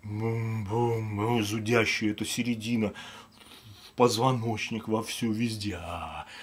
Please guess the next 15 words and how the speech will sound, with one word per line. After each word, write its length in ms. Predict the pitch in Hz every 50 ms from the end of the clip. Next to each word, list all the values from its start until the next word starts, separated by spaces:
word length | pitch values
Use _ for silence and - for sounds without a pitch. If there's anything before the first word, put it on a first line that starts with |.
| - - - -
И 60 | -
ты 160 | - 156 165
начинаешь 400 | 170 156 - - 139 143 135 -
пони-, 200 | - 127 123 131
не 180 | 135 131 135 131
понимать, 400 | - 139 139 143 139 120 104 -
что 180 | - - -
ж 120 | 131 - -
такое-то, 520 | - 127 - - 139 - - - - - -
ты 120 | - 101
не 120 | 98 107 117
можешь 320 | 131 139 127 120 - -
на 100 | 107 98
ней 240 | 98 98 95 92 92
играть. 180 | 92 90 -